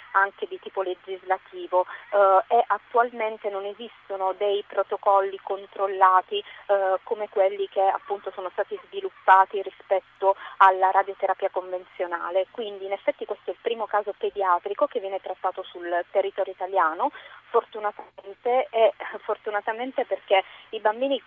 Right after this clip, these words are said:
soprattutto con questo tipo di patologia che è un cordoma del clivus, insomma della base del cranio, prima per accedere a questo tipo di terapia dovevano necessariamente rivolgersi a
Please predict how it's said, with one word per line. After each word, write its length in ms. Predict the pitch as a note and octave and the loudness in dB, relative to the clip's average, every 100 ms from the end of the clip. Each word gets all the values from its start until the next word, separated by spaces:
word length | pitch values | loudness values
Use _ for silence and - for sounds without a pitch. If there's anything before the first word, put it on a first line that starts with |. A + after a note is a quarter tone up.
| - | -6
soprattutto 480 | G#3+ - G#3+ C4+ G#3+ | -4 -4 -6 -6 -6
con 120 | G3+ | -8
questo 240 | - G#3+ A3 | -16 -18 -16
tipo 220 | B3 A3+ | -6 -4
di 100 | G3+ | -2
patologia 680 | G3 F#3+ G3+ G3+ G3+ G#3 F3+ | -2 -2 -4 -6 -2 2 2
che 120 | - | 0
è 40 | |
un 140 | F#3 F#3 | -6 -8
cordoma 640 | - G3 - G#3 G3 F#3 F3+ | -4 -4 2 4 4 4 0
del 460 | F3 F#3+ F#3+ F3 F3 | -2 -6 -4 -4 -4
clivus, 360 | A3+ G#3+ F3 - | -10 -10 -10 -14
insomma 320 | F#3+ - G3 F#3 | -16 -10 -4 0
della 200 | F#3 F#3 | 2 4
base 260 | G3 G3+ | 2 0
del 140 | B3 C4 | -4 -4
cranio, 380 | - G3+ G#3 G3 - - - | -2 0 0 -4 -8 -18 -4
prima 380 | B3 A#3+ A3 A3+ | -2 0 2 2
per 140 | G#3+ G3+ | 4 0
accedere 380 | - G#3+ G#3 | -2 -2 0
a 20 | F#3+ | 0
questo 240 | A3 - | -4 -10
tipo 200 | A3 G#3+ | -10 -6
di 140 | G3 G3+ | -6 -4
terapia 480 | G#3+ A#3+ - A3+ A#3 | -4 -4 0 4 6
dovevano 480 | G3 G#3+ G#3 F#3+ F#3 | 4 2 2 0 -4
necessariamente 1000 | G#3 - A3+ - G#3+ B3 G3+ G#3+ A#3+ A3+ - - | -10 -16 -10 -4 -2 -2 -4 -2 -2 -2 -8 -4
rivolgersi 600 | G#3 G3+ G3 G3+ - | 0 2 2 0 -8
a 60 | - | -10